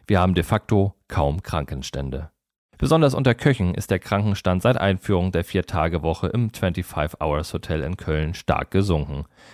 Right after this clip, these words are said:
freut sich die Generalmanagerin Grit Pauling. Auch die Firma Bauelemente Meyer G M B H und Co. K G in der Oberpfalz hat die vier Arbeitstage eingeführt.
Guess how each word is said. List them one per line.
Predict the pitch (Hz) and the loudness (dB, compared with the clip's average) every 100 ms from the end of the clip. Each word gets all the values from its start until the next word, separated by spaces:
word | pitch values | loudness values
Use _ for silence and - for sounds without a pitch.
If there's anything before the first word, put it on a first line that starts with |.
| - | -14
freut | - 85 | -2 -2
sich | 90 90 | 0 -4
die | 92 | -2
Generalmanagerin | 92 85 73 71 76 78 80 95 87 95 | 0 0 0 -2 -2 -4 -2 -2 0 -2
Grit | 101 117 - | 0 -4 -2
Pauling. | 87 67 65 65 - _ _ _ _ _ _ - | -2 -2 -4 -8 -14 _ _ _ _ _ _ 0
Auch | 156 | 2
die | 147 | 2
Firma | 127 139 123 110 | 2 4 4 4
Bauelemente | 98 117 117 104 95 90 87 87 | 2 2 4 2 2 2 0 0
Meyer | 85 98 87 87 | 2 4 2 0
G | - | -4
M | 78 73 | -4 -2
B | 80 | -2
H | 80 | -2
und | 64 87 | -2 -2
Co. | 104 | -2
K | 120 98 | 0 0
G | 95 92 | 2 0
in | 98 | 0
der | 113 - | 0 0
Oberpfalz | 131 113 - 92 90 - - - - | 2 0 2 2 2 -2 -16 -12 -6
hat | 160 | 0
die | 151 | 0
vier | - 113 | 2 2
Arbeitstage | 73 76 76 - 90 76 98 | 2 0 -2 -4 -2 0 0
eingeführt. | - 73 69 - 69 71 - | -2 -4 -6 -8 -8 -8 -14